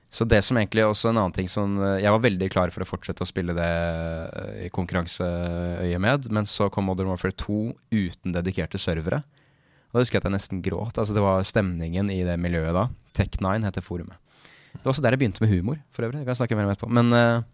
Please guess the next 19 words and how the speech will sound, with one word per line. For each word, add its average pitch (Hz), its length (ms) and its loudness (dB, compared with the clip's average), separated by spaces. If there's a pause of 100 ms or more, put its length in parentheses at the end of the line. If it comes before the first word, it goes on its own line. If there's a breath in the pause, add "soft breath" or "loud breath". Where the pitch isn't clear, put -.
(600 soft breath)
det 143 120 2
var 123 120 8
så 110 140 0
trist - 340 -4
når 110 140 2
det 107 80 0
kom 104 120 0
frem 95 220 0
at 92 80 -2
de 98 120 -4
ikke 92 160 -6
skulle 90 200 -4
ha 90 80 0
dedikerte 90 360 -4
servere. 85 400 -4
Det 98 100 0
var 87 140 2
som 92 240 -6
å, 85 560 -4